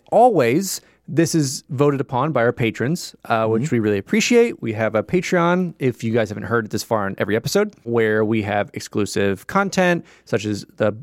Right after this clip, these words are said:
Speaker 1: bonus episodes that come out are voted upon, and you get them a month early, post-show, exclusive prints, discounts. We have Patreon game nights. We have s-, like, different chats and, uh, f-, fun stuff that I really enjoy, and it, it
Speaker 2: Mm-hmm.
Speaker 1: really makes it worth this. So,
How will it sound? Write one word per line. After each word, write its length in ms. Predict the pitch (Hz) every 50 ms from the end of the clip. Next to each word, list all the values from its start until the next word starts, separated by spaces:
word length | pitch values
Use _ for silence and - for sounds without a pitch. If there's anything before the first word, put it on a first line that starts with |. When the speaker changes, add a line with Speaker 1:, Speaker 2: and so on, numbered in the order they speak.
| - -
Speaker 1:
bonus 340 | 151 - 165 165 165 156 -
episodes 400 | 170 135 151 - - 160 147 131
that 80 | 135 131
come 200 | - - 131 120
out 260 | 117 113 113 117 - _ _ _ -
are 100 | - 117
voted 220 | 95 151 196 214 220
upon, 340 | - 202 202 226 247 214 - -
and 120 | 131 127
you 40 | 131
get 80 | 123 120
them 80 | 113
a 20 | 113
month 240 | 110 98 95 - -
early, 340 | 160 180 185 190 196 190 170 _ _ _ _ _ _ _ _ _ _ _
post-show, 680 | - 165 180 170 - - 185 175 170 170 170 170 165 - -
exclusive 340 | - - 190 175 196 -
prints, 640 | - - 175 165 165 165 160 - - - - - - _ _ _ _ _ _ -
discounts. 840 | - 175 165 - - - 165 160 160 160 156 156 - - - - _ -
We 160 | 127 131 127
have 460 | 117 120 117 117 113 113 107 - _
Patreon 420 | - 123 113 - - 107 95 95 -
game 240 | - 170 185 185 185
nights. 500 | 180 175 170 170 165 147 - - - 139
We 180 | 127 127 123
have 280 | 113 117 110 107 107 101
s-, 220 | - - - - - - -
like, 140 | 120 110 107
different 260 | - - 151 - -
chats 440 | - - 185 175 165 - - - -
and, 300 | 147 131 127 127 - -
uh, 80 | 107 113 -
f-, 220 | - - - - - 196 190 - _ _
fun 220 | - - 269 277
stuff 160 | - - 226 -
that 60 | 190
I 40 | 175
really 180 | 156 165 156
enjoy, 460 | 151 139 113 - 139 131 131 131 131 127
and 80 | 123
it, 80 | 127 127 120 120 117 117
it 40 | -
Speaker 2:
Mm-hmm. 60 | 143 156
Speaker 1:
really 140 | 175 170 160
makes 220 | 147 131 - -
it 80 | 127 117
worth 240 | 113 117 113 -
this. 220 | - 123 117 113 - - - - -
So, 260 | - - 254 233 196